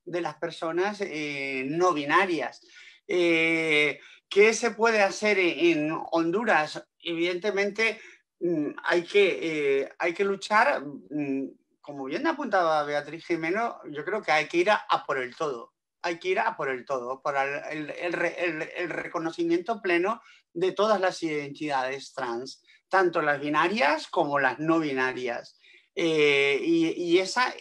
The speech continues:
es la pelea, tanto igual como con el matrimonio igualitario, ir a por el todo y pelearlo hasta el final. Eh, eh, como apuntaban también, las fórmulas no son iguales para todos. Eh, eh, hay algunos países que lo han conseguido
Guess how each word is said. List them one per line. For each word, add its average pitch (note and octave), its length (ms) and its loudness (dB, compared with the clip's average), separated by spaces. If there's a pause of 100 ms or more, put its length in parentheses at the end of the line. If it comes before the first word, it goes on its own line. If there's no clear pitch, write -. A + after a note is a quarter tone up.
es G#3+ 120 2
la F#3+ 200 4
pelea, D3+ 440 2 (380)
tanto C#3 340 0
igual E3+ 360 2
como A3 300 -4
con E3 160 0
el C#3 140 -4
matrimonio C#3 840 -2 (240)
igualitario, D3+ 920 2 (340)
ir G3+ 340 -4
a D#3+ 180 0
por C#3+ 140 -2
el C#3+ 160 -8
todo G#3 480 2 (280)
y E3+ 120 -4
pelearlo D#3 800 -2
hasta F3 240 -2
el D#3 80 -6
final. E3+ 480 -2 (260)
Eh, B2+ 200 -10
eh, B2+ 640 -10
como C3+ 240 -6
apuntaban D#3+ 480 -2
también, A3+ 400 -4
las F#3 160 -4
fórmulas G#3+ 360 -6
no G#3 120 -8
son F#3+ 140 -10
iguales F#3 380 -2
para D3 280 -4
todos. A#3 400 -2 (300)
Eh, C#3+ 600 -2
eh, - 140 -2
hay E3+ 160 2
algunos G#3+ 320 0
países F3+ 420 -2
que A#3+ 120 -6
lo G3+ 100 2
han F#3 100 2
conseguido F#3+ 680 -2